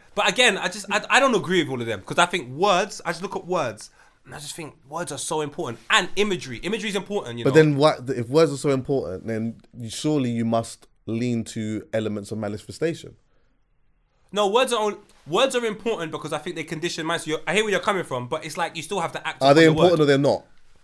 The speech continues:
Speaker 2: Huh?
Speaker 1: I don't know. I don't know. 'Cause I just don't, I don't think I have the influence to manifest something that doesn't have anything to do with me.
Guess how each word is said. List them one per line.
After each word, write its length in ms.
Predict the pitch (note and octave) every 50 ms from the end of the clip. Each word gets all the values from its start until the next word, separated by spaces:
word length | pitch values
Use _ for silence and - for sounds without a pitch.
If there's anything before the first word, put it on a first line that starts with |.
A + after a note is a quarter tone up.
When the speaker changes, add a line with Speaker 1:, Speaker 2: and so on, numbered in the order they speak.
| _ _ _ _ _ _ _ _ -
Speaker 2:
Huh? 60 | B2+
Speaker 1:
I 140 | C#3 F3 A#3
don't 80 | G3+ G#3
know. 480 | A3 A#3 A#3+ A#3+ A#3+ A#3+ A#3 A3+ G3 D#3+
I 80 | E3+ -
don't 200 | - B3+ B3+ B3
know. 120 | B3+ B3
'Cause 120 | B3+ A#3 B3+
I 80 | C#4
just 160 | E4+ - C#4 -
don't, 120 | C#4+ -
I 80 | B3+ D4+
don't 180 | F4+ E4+ -
think 160 | - D4 A#3+
I 80 | G#3 G#3+
have 140 | G#3+ A3 F3+
the 120 | G3+ - A3
influence 460 | A3 G#3+ - - E3+ D3 C#3 B2+ -
to 100 | - E3
manifest 460 | D#3+ F3+ F#3+ F#3+ F3 - - F#3+ F3 -
something 260 | E3+ D3 C3+ - C#3
that 120 | C#3 C#3
doesn't 220 | - E3+ D#3+ D#3 D3+
have 120 | D3 D3+ -
anything 300 | D#3+ E3+ E3+ D3 D#3+ C#3+
to 100 | A#2+ C3+
do 140 | B2+ C#3+ D3+
with 100 | C3+ A2
me. 180 | A2+ G2 F#2